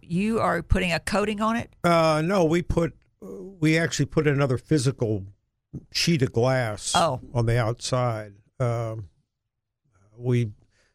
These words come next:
Speaker 2: we've also kinda gotten in a sideline of, uh, putting up, uh, protective glazing on historic buildings, um,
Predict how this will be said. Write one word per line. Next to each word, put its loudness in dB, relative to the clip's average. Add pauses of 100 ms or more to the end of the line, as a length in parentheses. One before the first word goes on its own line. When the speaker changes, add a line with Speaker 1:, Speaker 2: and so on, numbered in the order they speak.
(140)
Speaker 2:
we've 4
also 2
kinda 0
gotten 0
in -2
a 0
sideline 0
of, -4
uh, 2 (720)
putting 2
up, 0 (120)
uh, 2 (300)
protective 0
glazing 4
on 4
historic 0
buildings, -2
um, -2